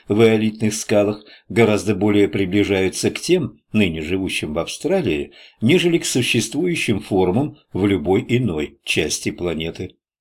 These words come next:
Это может быть объяснено предположением, что со времени эолитного юрского периода в Австралии произошло меньше изменений, нежели в других местах, и что по этой причине фауна и флора Австралии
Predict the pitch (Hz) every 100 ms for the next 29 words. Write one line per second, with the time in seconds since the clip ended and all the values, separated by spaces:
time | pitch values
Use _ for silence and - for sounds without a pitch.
0 | _ 98 92 107 123 127 127 139 135 127
1 | 131 - 139 139 143 - _ _ 127 120
2 | - 120 113 151 170 156 151 - 117 -
3 | 104 104 127 101 92 78 - _ 131 113
4 | 113 120 107 - 82 73 78 92 - -
5 | - 73 - 95 151 95 69 69 - _
6 | 92 98 - - 107 156 95 76 - 78
7 | 71 76 87 76 - - 110 143 151 -
8 | 147 147 143 147 143 139 135 - _ 104
9 | 107 110 123 123 123 151 156 147 87 78
10 | - 76 - - - 123 - 117 110 113
11 | 104 107 107 104 101 101 92 87 156 147
12 | 76 76 - 98 101 82 73 73 - 147
13 | 165 123 76